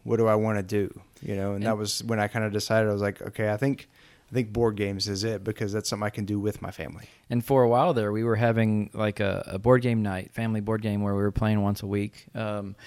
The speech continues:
Speaker 2: I kinda started falling through the cracks a little later once we got a little busier and other things. But, um, uh, so another big shift, obviously we kinda talked about it. The Pub Meeple creation was a massive shift. That was kind of really more so,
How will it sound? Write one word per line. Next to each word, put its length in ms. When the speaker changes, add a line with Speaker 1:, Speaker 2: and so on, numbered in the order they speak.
Speaker 2:
I 60
kinda 200
started 260
falling 260
through 100
the 60
cracks 360
a 40
little 160
later 260
once 200
we 80
got 160
a 80
little 140
busier 400
and 240
other 200
things. 500
But, 200
um, 280
uh, 220
so 140
another 220
big 180
shift, 320
obviously 360
we 100
kinda 200
talked 260
about 240
it. 120
The 140
Pub 280
Meeple 300
creation 760
was 140
a 60
massive 400
shift. 320
That 180
was 180
kind 200
of 180
really 420
more 240
so, 420